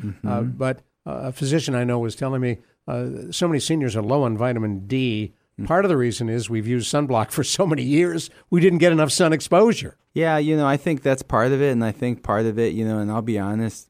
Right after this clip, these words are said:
Speaker 1: the majority of my patients, you know, including, and I, and, and I have to, uh, uh, admit m-, myself, I'm low in vitamin D.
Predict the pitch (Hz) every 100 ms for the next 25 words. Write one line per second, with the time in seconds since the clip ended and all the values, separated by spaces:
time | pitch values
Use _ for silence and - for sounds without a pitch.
0 | - - 101 95 107 110 110 104 101 -
1 | 104 101 113 107 - - - 107 101 95
2 | 104 104 - 113 110 107 101 95 - 107
3 | 104 71 95 92 92 98 107 107 90 -
4 | - 101 95 - - 104 - - - 101
5 | 104 110 - - - _ _ 107 95 -
6 | 107 110 - 110 107 104 117 117 113 117
7 | 113 113 107 113 120 123